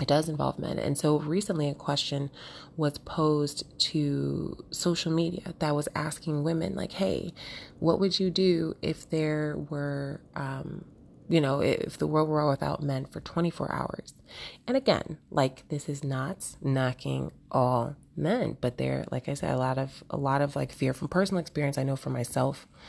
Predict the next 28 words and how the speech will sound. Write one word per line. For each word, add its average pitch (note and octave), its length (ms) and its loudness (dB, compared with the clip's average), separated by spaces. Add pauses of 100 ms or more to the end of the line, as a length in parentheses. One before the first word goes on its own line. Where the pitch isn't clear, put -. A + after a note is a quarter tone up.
(380)
um, C3 360 2
bad C3 320 2
things C#3 220 -4
that C3+ 100 -2
have C3 80 -2
happened C3+ 480 -4 (800)
or B2+ 60 -2
bad, B2+ 340 0 (100)
um, C#3 240 2
situations, C3+ 800 -2
and - 180 -4
for - 120 -10
myself, D3 340 2
and F3+ 100 0
then E3+ 140 2
of, E3+ 120 -2 (140)
of - 140 -6
course D#3 260 -2
other, D3+ 320 -2 (180)
other D#3 240 -2
people D3+ 260 -4
that C#3 140 0
I C#3 80 -2
know, D3+ 360 -2 (560)
um, C#3+ 360 0
it, C#3 120 0 (360)
yeah, C#3+ 260 -2 (140)
it's, - 520 -8